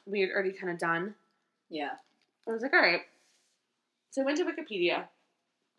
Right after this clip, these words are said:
Speaker 1: Under the Enfield post-, poltergeist, I believe you did.
Speaker 2: Okay. Mm-hmm.
Speaker 1: And I just clicked poltergeist. Like, you know, we went, like, through the link.
Speaker 2: Yeah.
Speaker 1: And there's a list of, like,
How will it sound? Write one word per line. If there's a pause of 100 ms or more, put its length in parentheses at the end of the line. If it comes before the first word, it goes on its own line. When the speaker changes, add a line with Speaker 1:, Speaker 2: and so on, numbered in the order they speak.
(680)
Speaker 1:
Under
the
Enfield
post-, (100)
poltergeist,
I
believe
you
did. (480)
Speaker 2:
Okay. (280)
Mm-hmm. (960)
Speaker 1:
And
I
just
clicked
poltergeist.
Like, (180)
you
know,
we
went,
like,
through
the
link. (140)
Speaker 2:
Yeah. (680)
Speaker 1:
And
there's
a
list
of,
like,